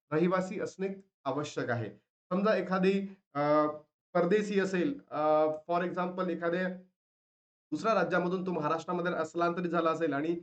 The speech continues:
अ, चुकीच्या पद्धतीने त्यांनी, अ, लाडकी बहीण योजनेचा लाभ घेतला असेल, तर आता या ई केवायसी प्रक्रियेमध्ये सगळं,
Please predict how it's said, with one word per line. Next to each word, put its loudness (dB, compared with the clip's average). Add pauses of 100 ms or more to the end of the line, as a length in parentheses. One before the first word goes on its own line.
(400)
अ, 0
चुकीच्या 0
पद्धतीने -2
त्यांनी, 2
अ, 0
लाडकी 0
बहीण 4
योजनेचा 0
लाभ 2
घेतला -2
असेल, -2 (260)
तर 2
आता 0
या 4
ई -4
केवायसी 2
प्रक्रियेमध्ये 0
सगळं, 2